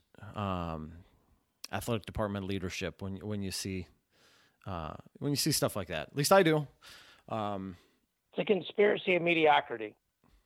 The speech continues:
Speaker 2: And, you know, we had that at Merrimack where we weren't, we didn't get a lot of money, a lot of financial support, and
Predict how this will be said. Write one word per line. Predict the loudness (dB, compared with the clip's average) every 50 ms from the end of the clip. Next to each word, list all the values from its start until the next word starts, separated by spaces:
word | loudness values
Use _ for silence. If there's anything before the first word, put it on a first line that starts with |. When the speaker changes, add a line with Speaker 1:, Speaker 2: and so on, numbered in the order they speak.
| _ _ _ -2
Speaker 2:
And, | 0 2 2 2 2 2 2 0 0 -4 -8 -10 -16 _ _ _ _ _ _ _
you | -10 -2
know, | 0 2 4 4 2 0 -2 _ _
we | -8 -6 -4 0
had | 2 2 2 4
that | 4 2 2
at | 2 0
Merrimack | -2 -2 -2 -2 -2 -4 -6 -6 -6
where | -6 -4 -4
we | -4 -4
weren't, | -4 -4 -6 -6 -8 -12 _ _ _ -16
we | -12 -6 -4
didn't | -4 -2 0
get | 2 2 4
a | 4
lot | 4 4 4
of | 2
money, | 0 0 0 0 0 0 -4 -4
a |
lot | -2 0 0 0
of | 0
financial | -2 -2 -2 -2 -2 -4 -6 -12 -16 -16
support, | -18 -14 _ 0 2 2 2 0 -2
and | -8 -12 -12